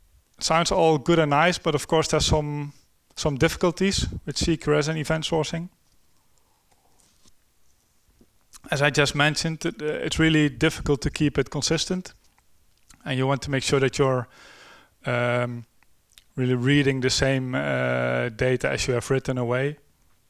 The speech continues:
Difficult without transactions. One solution is by using, uh, versioning and timestamps and make sure that you have, um, uh, these versions and timestamps in every, every event so you can track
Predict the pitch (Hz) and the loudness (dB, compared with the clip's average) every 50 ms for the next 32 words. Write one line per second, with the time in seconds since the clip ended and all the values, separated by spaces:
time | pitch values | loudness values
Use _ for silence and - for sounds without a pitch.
0 | _ _ _ _ _ _ _ _ _ _ _ _ _ _ _ - - - - _ | _ _ _ _ _ _ _ _ _ _ _ _ _ _ _ -20 -20 -20 -20 _
1 | - - - - _ _ _ _ _ _ _ _ _ _ _ _ _ _ _ _ | -20 -20 -20 -20 _ _ _ _ _ _ _ _ _ _ _ _ _ _ _ _
2 | _ _ _ _ _ _ _ - - 151 139 - - 147 131 - 143 135 135 127 | _ _ _ _ _ _ _ -6 -4 -4 -4 0 -2 -2 0 0 0 2 2 2
3 | 127 127 - 143 123 127 131 - - 165 139 - - 156 151 - 156 156 156 151 | 2 0 -2 -2 0 2 0 0 0 -4 -4 -2 -2 0 0 0 2 2 2 2
4 | - - 156 147 143 131 - - 139 135 139 143 147 147 131 135 135 131 135 139 | 2 0 -2 -2 -2 -2 0 0 0 2 2 2 2 2 2 2 0 0 0 0
5 | 135 131 135 131 131 117 127 151 170 156 147 156 160 160 147 139 127 - 147 143 | 0 0 2 0 0 2 2 2 2 2 2 0 -2 -2 -2 -4 -2 0 0 0
6 | 151 151 - - - 143 143 151 147 - - - - 139 135 135 131 127 127 123 | 0 -2 -2 -2 -2 0 0 -2 -2 -4 -8 -8 -6 -6 -4 -4 -4 -6 -8 -12
7 | - - - - - - - - _ _ - 131 127 - - 135 127 135 123 - | -16 -18 -20 -20 -20 -20 -20 -20 _ _ -4 -4 -2 0 0 2 2 0 -2 -2
8 | - - _ _ _ _ _ _ _ _ _ _ _ 143 127 123 127 127 - - | -6 -16 _ _ _ _ _ _ _ _ _ _ _ -2 0 0 2 0 0 -4
9 | - 156 143 131 123 127 123 127 123 123 123 123 135 156 - _ _ _ - _ | -4 -2 -2 -2 0 -2 -2 -2 -2 -4 -4 -8 -10 -14 -18 _ _ _ -20 _
10 | - 143 127 123 123 120 123 123 117 127 117 - - 139 135 123 - 135 120 117 | -12 -10 -8 -8 -8 -6 -8 -6 -6 -8 -8 -4 0 0 0 0 0 -2 -4 -4
11 | 117 - 139 135 120 - - 131 120 - - 131 135 - 151 151 127 120 139 139 | -4 -2 -4 -4 -2 -4 -4 -4 -4 -4 -6 -6 -4 -2 -2 -2 0 0 0 2
12 | 135 135 135 127 127 - - 160 135 139 165 165 139 - 135 135 160 156 - 147 | 2 0 0 -2 -4 -6 -6 -4 -2 -2 -2 -2 0 0 0 0 0 0 0 0
13 | 135 131 131 - - 135 127 - - - - 147 139 143 - - - | 0 0 0 0 -2 -4 -4 -4 -6 -2 0 2 2 2 0 -4 -10